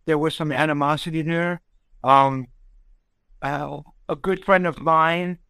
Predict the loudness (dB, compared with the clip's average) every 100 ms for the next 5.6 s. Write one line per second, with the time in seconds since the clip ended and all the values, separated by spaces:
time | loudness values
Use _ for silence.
0 | _ _ -6 0 2 0 -6 -14 _ _
1 | _ -20 -8 -4 -2 -2 -2 0 2 2
2 | 2 -2 -4 -6 -10 _ _ _ _ _
3 | -6 -4 -2 0 2 4 2 2 -2 -2
4 | -2 -2 -4 -2 -2 -2 -8 -6 -4 -2
5 | 0 0 -2 -2 -4 -8